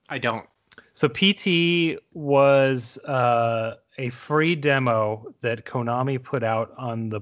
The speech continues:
Speaker 2: PlayStation, uh, four, um, that was sort of a stealth demo. You didn't know until the very end. It was a preview of a new Silent Hill game,
Speaker 1: Mm-hmm.
Speaker 2: uh,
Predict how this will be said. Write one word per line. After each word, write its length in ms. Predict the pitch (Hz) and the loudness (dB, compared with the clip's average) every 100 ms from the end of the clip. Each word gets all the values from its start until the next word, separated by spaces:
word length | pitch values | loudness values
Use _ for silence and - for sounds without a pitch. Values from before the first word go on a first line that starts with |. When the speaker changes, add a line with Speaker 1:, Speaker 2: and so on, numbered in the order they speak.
| - _ | -10 _
Speaker 2:
PlayStation, 1080 | - 123 110 - 117 107 - 110 104 101 107 - | -6 -4 -4 -4 -6 -4 -6 -6 -6 -6 -10 -6
uh, 340 | 110 98 98 104 - | -6 -4 -8 -10 -16
four, 500 | _ - 131 98 98 - _ _ _ _ _ - | _ 2 4 4 0 -8 _ _ _ _ _ -2
um, 600 | 127 120 113 101 101 110 - _ _ 131 127 _ _ | 2 4 4 0 -4 -8 -12 _ _ -16 -16 _ _
that 380 | 123 131 127 120 | 2 4 4 0
was 800 | 139 131 131 127 127 123 117 - - _ _ _ _ | -6 -2 2 4 4 2 -2 -8 -14 _ _ _ _
sort 240 | - 165 147 | 4 6 6
of 100 | 127 | 2
a 60 | |
stealth 500 | 123 - 143 139 131 | -4 0 2 2 0
demo. 280 | 139 127 123 | -2 0 0
You 120 | 120 | -2
didn't 220 | 131 127 | -4 -4
know 240 | 117 120 120 | -2 -2 -2
until 240 | 113 131 | -4 -6
the 80 | 113 | -6
very 360 | 110 113 107 113 | -4 -2 -4 -4
end. 220 | 117 107 | -6 -8
It 100 | 107 | -8
was 220 | 104 107 | -10 -6
a 160 | 110 107 | -6 -8
preview 760 | - - 147 160 147 131 123 117 | -16 -4 2 4 4 2 2 0
of 100 | 107 | -2
a 60 | 104 | -4
new 240 | 107 113 | -6 -8
Silent 580 | - - 117 110 107 92 | -10 -4 -2 -2 -6 -10
Hill 340 | - 139 139 | -8 -2 -2
game, 400 | 135 80 78 92 107 _ _ 143 | -2 -8 -12 -16 -18 _ _ -14
Speaker 1:
Mm-hmm. 340 | 117 104 98 | -10 -10 -4
Speaker 2:
uh, 540 | 120 110 107 101 98 | 0 2 2 0 -4